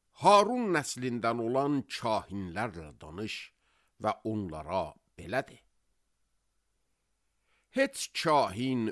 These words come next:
öz xalqı arasından olan hər hansı bir meyitə görə özünü nəcis etməsin. Məgər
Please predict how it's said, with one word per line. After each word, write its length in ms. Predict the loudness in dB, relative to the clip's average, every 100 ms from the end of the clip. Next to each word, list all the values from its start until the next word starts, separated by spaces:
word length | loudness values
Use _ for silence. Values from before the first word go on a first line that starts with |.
| 0
öz 220 | 2 2 0
xalqı 520 | 0 2 2 0 -4
arasından 720 | -2 -2 -4 -4 -2 -2 -2
olan 340 | -2 0 -2 -2
hər 400 | -8 6 6 6 2
hansı 520 | -2 -2 -2 -4 -4 -4
bir 140 | -8 -10
meyitə 340 | -10 -12 -14 -16
görə 300 | -8 -6 -6 -8 _ _ _ _ _ -6
özünü 540 | -4 -4 -12 -10 -10 -10 -10
nəcis 400 | -8 -6 -8 -10 -12
etməsin. 460 | -12 -18 -18 -20 _ _ _ _ _ _ _ _ _ -4
Məgər 380 | 0 0 -2